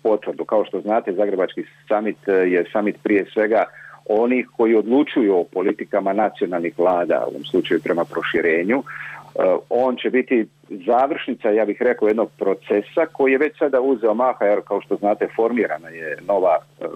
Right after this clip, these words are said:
komisija, ona je, evo, već na neki način istaknula svoje ambicije i na području, eh,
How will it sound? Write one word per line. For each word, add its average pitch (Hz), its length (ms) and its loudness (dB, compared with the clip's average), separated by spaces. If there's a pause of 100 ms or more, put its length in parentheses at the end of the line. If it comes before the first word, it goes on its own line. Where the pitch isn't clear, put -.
komisija, 95 640 0
ona 78 240 -2
je, 71 280 -2
evo, 69 400 0 (880)
već - 260 0
na 73 100 -2
neki 85 280 -2
način 87 500 -2 (440)
istaknula 95 560 0
svoje 87 260 2
ambicije 87 640 0
i 76 40 -4
na 78 120 -4
području, 82 680 0
eh, 76 680 0